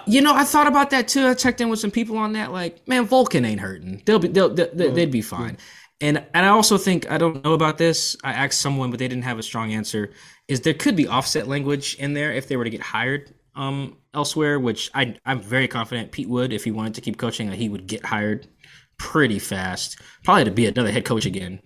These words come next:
Speaker 1: Uh, honestly, I could see, like, the Giants doing it, wanting a big name, you know, out there just to, to, to hire him or something like that, uh, or Jacksonville or whatever. So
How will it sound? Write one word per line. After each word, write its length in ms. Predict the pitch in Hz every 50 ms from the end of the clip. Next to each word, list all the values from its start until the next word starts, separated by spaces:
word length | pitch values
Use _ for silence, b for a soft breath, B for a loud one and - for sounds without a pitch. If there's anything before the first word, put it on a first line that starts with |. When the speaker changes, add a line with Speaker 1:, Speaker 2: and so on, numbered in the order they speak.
| _ _ _ -
Speaker 1:
Uh, 140 | 98 98 95
honestly, 300 | 117 120 113 - - 123
I 60 | 135
could 120 | 123 120
see, 100 | - 131
like, 140 | 113 110 107
the 80 | - 104
Giants 380 | 98 113 120 120 113 104 -
doing 280 | - - 123 117 107 104
it, 100 | 101 90
wanting 220 | 107 113 92 101
a 40 | 104
big 160 | 101 110 95
name, 380 | 101 104 107 101 95 95 95 B B B B B B B B B -
you 80 | 101
know, 300 | 92 90 90 92 - - - -
out 200 | 107 104 - -
there 220 | 104 98 95 92
just 240 | 92 95 - - -
to, 200 | - 95 95 87
to, 340 | - - - - 92 80 62
to 120 | - 107
hire 220 | 95 101 98 95 95
him 120 | 92 95
or 40 | 95
something 280 | - - - - 90 95
like 220 | 92 92 92 -
that, 320 | 98 92 92 87 - - -
uh, 160 | 101 92 90 85
or 120 | 110 110
Jacksonville 520 | 104 117 110 107 - - 104 98 101 98 95
or 60 | 95
whatever. 380 | 95 98 101 101 95 95 92 B B B B B B B B B -
So 280 | - - 123 120 117